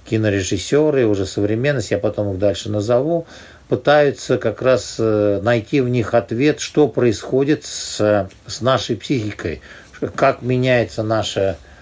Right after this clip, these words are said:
э, сознание, а оно, безусловно, меняется под воздействием всевозможных психологических конфликтов.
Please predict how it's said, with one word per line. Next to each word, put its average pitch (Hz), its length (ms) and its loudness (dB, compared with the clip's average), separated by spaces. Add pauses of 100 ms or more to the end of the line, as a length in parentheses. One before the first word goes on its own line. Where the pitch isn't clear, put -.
(320)
э, 98 240 0
сознание, 127 960 2
а 110 160 4
оно, 135 160 2
безусловно, 113 640 2
меняется 110 680 0
под 101 280 -2
воздействием 110 720 2
всевозможных 107 640 0
психологических 101 760 -2
конфликтов. 98 600 -4